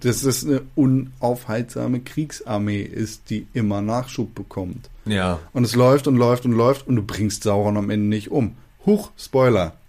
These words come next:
Speaker 1: So, das kann ich dir jetzt sagen. Und vielleicht ist die schwarze Hand am Ende da irgendwie dran, aber die spielt in den Filmen, beziehungsweise in der Hauptgeschichte vom Herr der Ringe, keine Rolle.
Speaker 2: Wenn's die überhaupt gibt.
Speaker 1: Ja, die schwarze Hand gibt's, glaub ich, nicht mehr. Es gibt
Speaker 2: Hm.
Speaker 1: Saurons Mund,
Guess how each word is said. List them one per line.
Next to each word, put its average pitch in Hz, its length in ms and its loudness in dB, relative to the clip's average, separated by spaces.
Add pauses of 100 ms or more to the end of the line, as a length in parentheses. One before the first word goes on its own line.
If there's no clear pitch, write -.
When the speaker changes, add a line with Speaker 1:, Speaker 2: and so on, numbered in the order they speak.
(280)
Speaker 1:
So, 123 180 6
das 101 220 -4
kann 117 140 2
ich 110 100 -2
dir 127 180 0
jetzt 156 180 4
sagen. 110 140 2 (240)
Und 120 240 2 (300)
vielleicht 127 500 0 (240)
ist 131 180 0
die 135 80 0
schwarze 127 440 0
Hand 151 320 0
am 107 160 0
Ende 107 280 0
da 101 200 0
irgendwie 107 320 -2
dran, 107 460 -2
aber 139 180 -4
die 123 260 0
spielt 127 420 -4
in 127 160 -2
den 104 140 0
Filmen, 196 680 2
beziehungsweise 131 500 0
in 117 80 2
der 104 100 0
Hauptgeschichte 131 680 -4
vom 113 180 -4
Herr 107 140 0
der 104 120 2
Ringe, 170 260 0 (440)
keine 87 280 -4
Rolle. 85 300 -4 (100)
Speaker 2:
Wenn's 101 320 -4
die 113 60 -6
überhaupt 95 280 -2
gibt. - 440 -10
Speaker 1:
Ja, 120 340 4
die 117 160 -4
schwarze 135 400 -2
Hand 139 160 0
gibt's, 156 200 -6
glaub 92 180 -4
ich, 90 100 -8
nicht 98 180 -8
mehr. 95 120 -4
Es 95 120 -8
gibt - 260 -4
Speaker 2:
Hm. - 60 -8
Speaker 1:
Saurons 107 360 0
Mund, 117 340 2